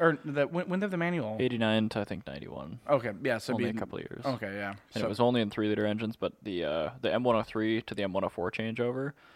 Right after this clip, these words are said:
Speaker 2: there was,
Speaker 1: Okay.
Speaker 2: there was, like, one year where it was still mechanically injected, and it's still three liters instead of three point two.
Speaker 1: That's
Speaker 2: And that
Speaker 1: perfect.
Speaker 2: was that.
Speaker 1: Yeah,
Speaker 2: So, I
Speaker 1: that's,
Speaker 2: don't know what
Speaker 1: that's
Speaker 2: year
Speaker 1: the
Speaker 2: that
Speaker 1: way to
Speaker 2: was,
Speaker 1: do
Speaker 2: but
Speaker 1: it.
Speaker 2: again, it depends on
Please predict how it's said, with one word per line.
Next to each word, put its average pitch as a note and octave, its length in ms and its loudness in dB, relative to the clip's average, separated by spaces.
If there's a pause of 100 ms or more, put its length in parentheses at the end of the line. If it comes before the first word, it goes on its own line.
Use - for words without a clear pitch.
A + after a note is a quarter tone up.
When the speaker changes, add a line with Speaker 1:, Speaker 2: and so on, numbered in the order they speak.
(460)
Speaker 2:
there A#2+ 200 10
was, A2+ 240 8
Speaker 1:
Okay. G2+ 60 -4
Speaker 2:
there B2 120 8
was, A#2 100 4
like, G#2+ 160 2
one G#2+ 400 4
year G#2+ 280 6
where F#2+ 220 2
it C#2 140 0
was F#2+ 140 -4
still F2+ 280 0
mechanically G#2 560 2
injected, A2 640 2
and F2 120 -2
it's - 160 -4
still A2+ 340 0
three A#2 260 0
liters B2 320 0
instead G#2+ 200 -2
of F2 60 -10
three G2+ 140 -6
point E2+ 260 -4
two. C3+ 260 4 (340)
Speaker 1:
That's A2 200 -4
Speaker 2:
And G2+ 100 -6
that A2 120 4
Speaker 1:
perfect. F2+ 160 2
Speaker 2:
was F2 120 -6
that. B1 220 -4 (320)
Speaker 1:
Yeah, - 80 -8
Speaker 2:
So, C#2 80 2
I - 280 -6
Speaker 1:
that's, C3+ 100 12
Speaker 2:
don't C#3 120 10
know C#3 100 8
what B2 80 10
Speaker 1:
that's B2+ 80 6
Speaker 2:
year B2 100 8
Speaker 1:
the B2 80 10
Speaker 2:
that A#2 60 10
Speaker 1:
way B2 80 8
to A#2+ 40 12
Speaker 2:
was, A#2 140 8
Speaker 1:
do A2+ 80 0
Speaker 2:
but G#2+ 220 6
Speaker 1:
it. - 20 0
Speaker 2:
again, A#2+ 240 6
it A2+ 80 4
depends F3+ 320 6
on B2+ 400 6